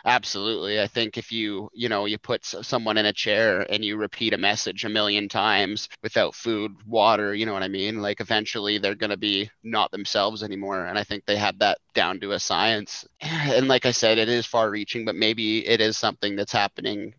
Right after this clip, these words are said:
in front of us now with all the blatantness. It's blatantly right in front of us and people eat it up,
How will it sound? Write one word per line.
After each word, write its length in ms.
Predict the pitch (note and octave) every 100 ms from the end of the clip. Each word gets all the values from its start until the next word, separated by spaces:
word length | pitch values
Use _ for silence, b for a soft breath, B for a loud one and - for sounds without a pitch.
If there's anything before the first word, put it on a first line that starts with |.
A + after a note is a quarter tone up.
| -
in 140 | G#2+
front 220 | G#2+ G#2+ G2+
of 80 |
us 180 | F#2+ -
now 280 | F#2+ F#2+ G#2+
with 180 | F#2+ -
all 160 | F#2+
the 280 | G2+ G2 G2+ b b A2+
blatantness. 680 | B2 A#2 A2 A2+ A2+ G#2+ -
It's 160 | A2+ -
blatantly 400 | C#3 C#3 A#2+ A2+
right 160 | G#2
in 60 | F2+
front 240 | - A2
of 100 | G2+
us 220 | F#2 G#2
and 220 | G2+ G2 -
people 300 | - G2 D2+
eat 160 | G#2+
it 100 | E2+
up, 200 | G2+ A2+